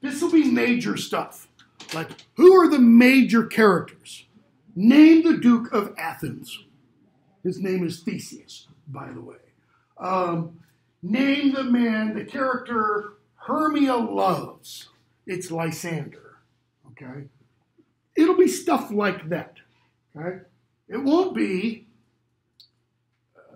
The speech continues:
name the fairy that is told to get bottom,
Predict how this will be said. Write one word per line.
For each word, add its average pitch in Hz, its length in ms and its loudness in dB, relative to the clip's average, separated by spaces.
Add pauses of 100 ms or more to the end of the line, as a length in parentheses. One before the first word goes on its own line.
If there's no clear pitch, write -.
(2000)
name 262 440 -2
the 311 80 -4
fairy 175 640 -4
that 175 160 -8
is 175 160 -8
told 220 360 -4
to 254 160 -12
get 185 280 -12
bottom, 151 580 -12